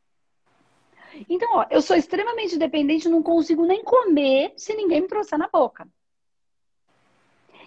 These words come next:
Então, ser autossuficiente, produzir um quanto para minha autopreservação e autossustentação, ser ecológico, eu produzo energia para mim,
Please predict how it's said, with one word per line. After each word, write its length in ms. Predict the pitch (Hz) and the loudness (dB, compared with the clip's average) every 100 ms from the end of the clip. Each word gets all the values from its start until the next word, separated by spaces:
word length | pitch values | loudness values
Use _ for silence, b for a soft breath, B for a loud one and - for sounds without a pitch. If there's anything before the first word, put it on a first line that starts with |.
| B | B
Então, 280 | 302 330 320 | 2 2 0
ser 420 | - - 480 494 | -2 2 4 6
autossuficiente, 1400 | 370 392 403 370 294 294 311 262 277 247 302 330 - 190 | 4 4 4 2 2 0 -2 -2 2 4 4 2 -2 -12
produzir 840 | - 269 294 247 294 233 330 466 | -4 0 0 2 0 2 2 4
um 160 | 494 403 | 0 2
quanto 520 | 349 285 254 240 226 | 2 2 -2 -4 -4
para 540 | - 269 285 277 247 | 2 4 4 2 0
minha 280 | 233 247 226 | -6 -10 -6
autopreservação 1300 | 233 294 381 _ 339 262 262 240 226 214 208 247 226 | -4 -4 -8 _ -12 -4 -4 -4 -8 -10 -10 -8 -6
e 60 | |
autossustentação, 920 | 226 233 247 226 - 220 185 - 240 240 | -4 -4 -6 -20 -14 -12 -12 -10 -8 -8
ser 180 | 269 269 | -4 -4
ecológico, 960 | 302 277 214 226 233 175 185 185 170 _ _ _ _ _ _ _ _ _ _ _ - | 0 -2 0 0 0 -2 -14 -20 -20 _ _ _ _ _ _ _ _ _ _ _ -16
eu 360 | 170 170 190 277 | -8 -4 -4 -4
produzo 760 | - 220 190 196 208 233 480 - _ _ _ _ _ _ _ _ - | -4 -6 -4 -8 -6 -4 -4 -6 _ _ _ _ _ _ _ _ -6
energia 640 | 226 220 196 185 220 - - _ _ _ _ - | -2 -2 -2 -4 -2 -2 -4 _ _ _ _ 0
para 240 | 254 285 | 2 4
mim, 260 | 320 294 | 4 2